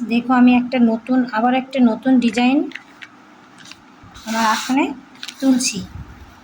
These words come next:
দেখো, প্রথমে আমি সুচটাকে একটা ঘরে তুলে নিলাম, তারপরে ওই ঘর থেকে আমি গুনে, ওই ঘর থেকে গুনে তিন ঘর পরে, তিন ঘর মাঝখানে রেখে তারপরে তারপরের ঘরে আমি একবারে পাঁচ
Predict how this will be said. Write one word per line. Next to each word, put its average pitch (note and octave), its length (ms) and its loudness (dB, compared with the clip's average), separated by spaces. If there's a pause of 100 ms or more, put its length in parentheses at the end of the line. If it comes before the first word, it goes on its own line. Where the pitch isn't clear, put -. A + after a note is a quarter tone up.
(100)
দেখো, A#3+ 300 -2 (520)
প্রথমে B3+ 440 0
আমি C4+ 220 2 (480)
সুচটাকে B3+ 540 -6
একটা C4+ 240 -4
ঘরে A#3 240 -2
তুলে B3+ 260 -2
নিলাম, C4 300 0 (100)
তারপরে A#3+ 500 -4
ওই B3 140 4
ঘর A#3 200 -4
থেকে B3 260 -10
আমি B3 220 6
গুনে, A#3+ 360 4 (680)
ওই A#3+ 120 2
ঘর A3 220 0
থেকে B3 220 -6
গুনে B3 220 4 (120)
তিন B3 160 6 (120)
ঘর A#3 220 0
পরে, A#3 220 -2 (340)
তিন A#3+ 200 -2
ঘর A#3+ 180 0
মাঝখানে A3+ 360 -2
রেখে C4 160 -4
তারপরে A#3 400 -4 (380)
তারপরের B3 560 -2
ঘরে B3 260 2 (420)
আমি B3 200 4 (140)
একবারে A#3+ 420 0
পাঁচ A#3 280 -2